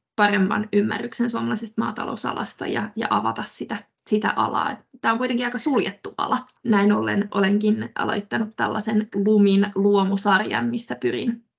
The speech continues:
avaamaan ihan perusasioita ihmisille tästä, että, tästä kentästä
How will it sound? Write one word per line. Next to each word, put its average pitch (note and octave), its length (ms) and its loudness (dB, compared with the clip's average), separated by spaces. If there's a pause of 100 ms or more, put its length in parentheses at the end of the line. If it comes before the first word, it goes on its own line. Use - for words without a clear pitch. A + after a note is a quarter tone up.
(100)
avaamaan G#3+ 760 0
ihan G#3 380 0 (380)
perusasioita G#3+ 800 0 (520)
ihmisille G#3 600 -2 (200)
tästä, - 360 -12
että, A#3 220 -10 (440)
tästä A3 220 -8
kentästä - 540 -4